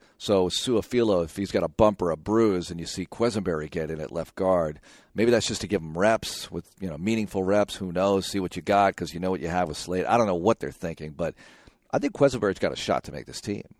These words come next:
you know, and we'll see how it goes. I mean, I don't wanna put too much pressure on him, but how, how can you not? I mean, you can't put any more pressure on him than has, than has already been. You know, you could say, is he's, he's playing with house money, some might say, but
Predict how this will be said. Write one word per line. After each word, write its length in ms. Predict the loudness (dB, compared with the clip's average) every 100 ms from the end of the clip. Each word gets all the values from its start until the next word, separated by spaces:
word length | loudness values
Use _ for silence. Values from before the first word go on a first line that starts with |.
| _ -16
you 80 | -12
know, 240 | -10 -10
and 240 | -8 -8 -6
we'll 100 | -6
see 180 | -4
how 180 | -2 -2
it 80 | -4
goes. 320 | -2 -2 -4
I 60 | -10
mean, 100 | -6
I 60 |
don't 100 | -4
wanna 140 | -4 -4
put 160 | -8
too 100 | -10
much 180 | -12 -6
pressure 380 | -2 -2 -2 -6
on 140 | -6
him, 100 | -8
but 180 | -8 -10
how, 120 | -10 -18 -16 -6
how 160 | -4
can 120 | -2 -2
you 80 |
not? 280 | 0 2 0 _ _ -20 -6
I 40 | -2
mean, 100 | 0
you 80 | 2
can't 180 | 2
put 140 | 2 0
any 80 | -2
more 160 | -4
pressure 340 | -2 -2 -2 -6
on 100 | -6
him 100 | -8
than 100 | -10
has, 200 | -12 -8
than 140 | -4 -4
has 160 | -6 -2
already 380 | 2 4 4 0
been. 440 | 0 0 0 -6 -14 -20 -20 -8
You 80 | -2
know, 80 | 0
you 60 |
could 100 | -2
say, 240 | 0 0 0
is 140 | -2
he's, 260 | -4 -10 -12 _ -6
he's 320 | -4 2 0
playing 320 | 2 2 2
with 140 | 2 0
house 360 | 0 0 0 0
money, 460 | 0 0 -4 -14 -20 -20 -20 -20 _
some 240 | -2 -2
might 220 | 0 -4 -4
say, 320 | -4 -2 -2
but 340 | 0 0 0